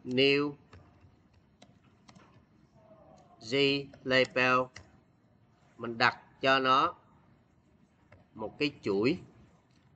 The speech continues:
Mình phải đặt cái chuỗi mình mới thấy được là nó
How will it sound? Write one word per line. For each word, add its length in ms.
Mình 140
phải 140
đặt 200
cái 100
chuỗi 220
mình 200
mới 140
thấy 220
được 240
là 160
nó 380